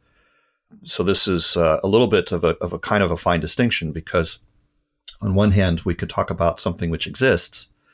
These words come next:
and we can say, "Oh, well, how do we know that something exists? Like, what is the epistemic process that we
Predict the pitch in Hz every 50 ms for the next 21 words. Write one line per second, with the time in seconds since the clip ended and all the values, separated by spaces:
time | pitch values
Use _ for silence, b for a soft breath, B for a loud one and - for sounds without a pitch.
0 | b b b b b b b b b b b b b b _ - 98 95 92 92
1 | 90 87 98 95 - 98 87 - - 87 85 87 85 80 - - 120 120 120 107
2 | 104 95 98 95 95 92 95 95 - - - - 87 85 - 85 80 80 76 -
3 | 76 69 - - - 76 - 85 95 95 101 98 - - - - 92 - 92 -
4 | - - 87 80 80 - - - 82 78 80 - 82 - - - 82 - 82 85